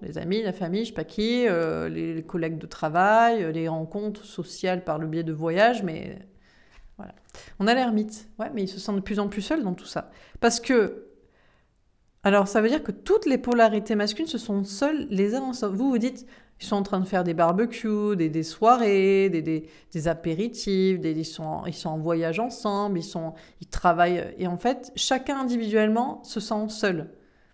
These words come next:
S'ils sont dans des contextes sociaux superficiels, détachés de spiritualité et faire évoluer la conscience collective. Chacun dans sa tête, en fait, se demande peut-être ce qu'il fout là. En tout cas, ce qui est sûr, c'est que votre masculin, masculine, polarité masculine à la base, lui, il, en tout cas, il se demande ce qu'il fout là.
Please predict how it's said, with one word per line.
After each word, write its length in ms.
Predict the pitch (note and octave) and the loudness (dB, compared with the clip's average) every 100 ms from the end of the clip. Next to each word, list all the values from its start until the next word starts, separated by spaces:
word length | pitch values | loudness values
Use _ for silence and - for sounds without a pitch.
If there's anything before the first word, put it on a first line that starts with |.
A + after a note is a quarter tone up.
| _ - | _ -6
S'ils 160 | A3 | -4
sont 140 | G#3+ A3+ | -2 0
dans 140 | G#3 | 2
des 160 | F#3+ F#3+ | 2 0
contextes 500 | A3 G#3+ A3 - G3 | 0 0 -2 -4 -8
sociaux 400 | - G3 - A#3+ | -6 -6 -4 -4
superficiels, 800 | - G3 F#3+ - F#3+ - A3+ | -4 -4 -4 -4 -4 0 2
détachés 480 | G3 F#3+ G3 F#3+ A#3 | 2 0 -2 -2 -2
de 100 | F#3+ | -2
spiritualité 800 | F3 - G#3+ G#3 G#3+ F#3+ G3 A#3+ | -6 -4 -4 -2 -2 -2 0 0
et 60 | A3+ | -2
faire 180 | - F#3+ | -2 -2
évoluer 320 | F#3 F#3 G#3+ | 0 0 2
la 100 | F#3+ | 0
conscience 380 | F#3+ F#3+ G3 - | -2 -6 -6 -4
collective. 420 | F#3+ F#3+ - D#3+ - - - - | -4 -4 -8 -12 -14 -20 -20 -2
Chacun 300 | - A3 C#4 | 2 4 2
dans 140 | D4+ | 0
sa 160 | B3+ G#3+ | 0 2
tête, 180 | B3 A#3+ | 2 2
en 100 | G3+ | 0
fait, 200 | A#3+ A#3+ | 0 -2
se 100 | F#3+ | -2
demande 280 | G3 A3 | 0 0
peut-être 160 | A3 A3 | -2 -6
ce 40 | |
qu'il 140 | - G3 | -8 -8
fout 120 | G#3+ | -6
là. 120 | E3 - - - - | -6 -8 -20 -10 -4
En 60 | |
tout 80 | B3 | 2
cas, 100 | G4 | 2
ce 60 | G4+ | 2
qui 80 | |
est 40 | D4+ | 0
sûr, 220 | - C4+ | 0 -2
c'est 140 | B3 | -2
que 100 | - | 0
votre 380 | G3 F#3 F#3 F#3+ | 2 0 0 0
masculin, 500 | F3+ G#3 G#3+ A#3+ A#3+ | 2 0 0 -2 0
masculine, 300 | G#3+ G#3+ A#3 | 0 -2 -4
polarité 400 | A3+ G3+ G3 G3 | 0 0 0 0
masculine 340 | G3 F#3+ G#3 G3 | 0 -2 -2 0
à 60 | |
la 60 | F3+ | 2
base, 220 | C4 F#3 | 2 2
lui, 240 | A#3 D#4+ C4 | 4 4 2
il, 120 | A3 | -2
en 60 | G#3+ | -2
tout 120 | G#3+ | -2
cas, 100 | B3+ | -2
il 60 | |
se 100 | B3 | -2
demande 180 | F#3+ G#3+ | -2 -2
ce 60 | A3+ | -6
qu'il 100 | F#3 | -10
fout 140 | |
là. 60 | D#3 | -10